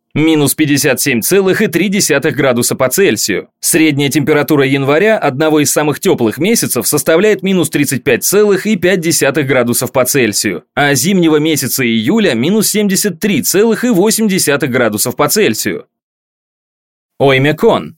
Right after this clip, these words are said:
полюс холода. Этой надписью встречает приезжих якутское село Оймекон. Официально самая низкая температура, зафиксированная в Оймеконе, минус шестьдесят семь целых и семь десятых градуса по Цельсию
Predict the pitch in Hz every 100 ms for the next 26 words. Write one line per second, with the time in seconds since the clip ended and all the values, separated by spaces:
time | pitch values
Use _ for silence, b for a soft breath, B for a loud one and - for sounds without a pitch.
0 | - 175 202 175 - 156 127 104 92 -
1 | _ _ _ _ _ _ _ _ _ _
2 | _ 139 143 147 143 165 156 139 139 123
3 | 147 147 175 170 151 160 160 147 151 143
4 | 147 139 147 131 143 127 123 120 113 123
5 | 123 120 85 - _ - 143 135 131 151
6 | 196 175 123 - 185 180 175 175 175 156
7 | 160 151 151 175 156 123 135 143 - 151
8 | 135 139 135 123 139 127 127 180 226 143
9 | 113 170 202 - 165 156 156 123 139 120
10 | - 214 208 185 220 - 196 202 180 160
11 | 156 135 135 127 120 131 156 160 214 110
12 | - 92